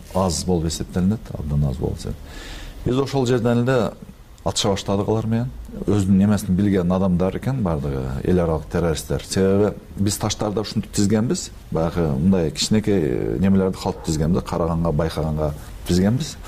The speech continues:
Биздин позициябыз негизи мындай жакшы эди аларга караганда. Э, анан алар мындай кылып эки жактан атып, э, булар атса булар чуркайт, булар атса булар чуркайт. Ушинтип жакындап келе берди негизиненчи.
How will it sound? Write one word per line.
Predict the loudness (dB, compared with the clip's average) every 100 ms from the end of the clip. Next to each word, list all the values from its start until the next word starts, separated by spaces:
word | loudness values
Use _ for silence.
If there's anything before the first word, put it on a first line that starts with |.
| -14
Биздин | -4 0 2 2
позициябыз | 0 -2 -2 0
негизи | 2 2 4 4
мындай | 4 2
жакшы | 0 0 0
эди | 0
аларга | 0 2 2 0
караганда. | -2 -2 -2 -2 -4 -6 -4
Э, | -2 0 2
анан | 2 2 -6 -14 -4
алар | -2 0
мындай | 2 2 0
кылып | 0 0
эки | 0
жактан | -2 -2 2 4 2 0 -10 -18 -20 -16 -4
атып, | -4 -2 -6 -6 -16 -14 -2
э, | 0 2 2
булар | 2 2 2
атса | 0 -2 -2
булар | 0 0
чуркайт, | -2 -4 -2 0
булар | 0 0
атса | -2 -2
булар | 0 0 -2
чуркайт. | -4 -2
Ушинтип | 0 0 0
жакындап | 0 2 2
келе | 4 4
берди | 2 -2 -8
негизиненчи. | -6 -2 0 0 -2